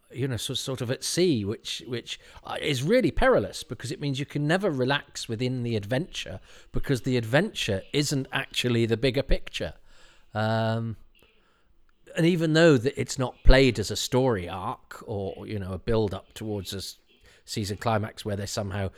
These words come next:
get closer to, to their goal or, or, or anything, they, they,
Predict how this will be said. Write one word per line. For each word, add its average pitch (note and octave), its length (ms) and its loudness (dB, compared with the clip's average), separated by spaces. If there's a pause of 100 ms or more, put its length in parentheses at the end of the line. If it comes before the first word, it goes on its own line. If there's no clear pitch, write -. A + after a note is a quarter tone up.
(160)
get - 200 -6
closer G#2+ 420 -2
to, F#2+ 380 -4 (300)
to G#2+ 100 -4
their G2+ 160 2
goal G#2+ 360 6
or, F#2 260 -2
or, G2+ 260 -6
or G#2 180 0
anything, G2+ 340 -2
they, A2+ 100 0
they, A#2 300 -6